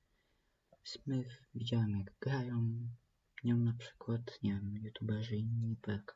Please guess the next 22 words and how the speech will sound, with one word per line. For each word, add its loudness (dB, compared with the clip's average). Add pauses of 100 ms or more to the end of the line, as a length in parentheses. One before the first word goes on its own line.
D. 0 (1800)
No, 6 (1080)
git -6 (120)
była, 2
ale... 0 (1800)
Nie 6
wiem, 2 (440)
coś -4
mi 2
nie 0
pasi 0 (760)
w -10
niej. -2 (480)
A -2
tutaj 0
z -10
tej -4
paczki -4 (580)
Johna 0
Stonesa, -2 (240)
osiemdziesiąt -8
pięć. -2